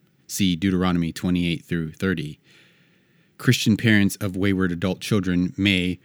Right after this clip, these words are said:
or may not be at fault. The warning of covenant apostasy are not applicable only to adults whose parents failed. They confront at every point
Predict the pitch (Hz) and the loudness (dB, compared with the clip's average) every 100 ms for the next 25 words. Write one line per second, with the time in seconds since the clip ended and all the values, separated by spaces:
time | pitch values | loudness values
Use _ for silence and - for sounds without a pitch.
0 | _ _ 98 90 90 90 104 87 - 90 | _ _ -2 0 0 2 0 -2 -4 -4
1 | 87 85 - 135 92 - _ - _ _ | -2 -4 -2 -2 -2 -8 _ -20 _ _
2 | _ _ _ 110 101 117 110 107 98 92 | _ _ _ 0 4 6 6 4 0 -4
3 | - 101 98 98 - - - 107 - - | -2 0 2 0 -4 -10 -4 -4 -4 -8
4 | 101 90 85 90 101 107 - - 101 95 | -4 -2 -2 0 2 0 -4 -4 -4 -2
5 | 90 90 92 _ - 101 92 - 90 82 | -4 -4 -4 _ -2 0 0 0 -2 0
6 | 92 - 98 87 - 92 85 - 120 87 | -2 -2 -6 -4 -2 -2 -2 0 0 0
7 | - - - - _ _ _ _ 95 110 | -8 -20 -20 -20 _ _ _ _ 2 4
8 | 110 107 - 123 107 101 101 113 120 - | 4 0 4 4 4 -2 0 2 0 2
9 | 101 98 - | 2 2 -2